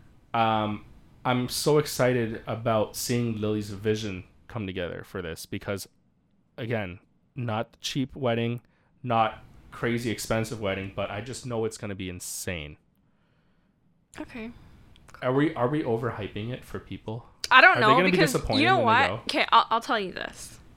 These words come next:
Speaker 2: Like, when people ask me if, like, if I'm excited, I've been planning this wedding for two years and basically twice now. Okay? I'm
Speaker 1: Mm.
Speaker 2: tired.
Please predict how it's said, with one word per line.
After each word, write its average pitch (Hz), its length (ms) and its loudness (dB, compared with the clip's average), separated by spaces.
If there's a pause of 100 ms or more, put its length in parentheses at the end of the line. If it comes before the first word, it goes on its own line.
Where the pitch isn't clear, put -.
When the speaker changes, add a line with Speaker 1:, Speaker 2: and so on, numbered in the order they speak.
(560)
Speaker 2:
Like, 226 120 0
when 254 100 0
people 285 160 6
ask 247 200 8
me 262 60 -2
if, 247 80 -6
like, 220 200 -2
if 240 100 0
I'm 196 140 2
excited, - 520 -8 (920)
I've 214 460 4
been 269 200 2
planning 220 460 0
this 214 160 -6
wedding 190 300 -2
for - 160 -6
two 220 240 -6
years 190 640 -6 (320)
and 190 400 -4
basically 202 420 -2
twice - 640 -8
now. - 300 -4 (580)
Okay? 190 400 -4
I'm 214 180 2
Speaker 1:
Mm. 214 40 -4
Speaker 2:
tired. - 580 -2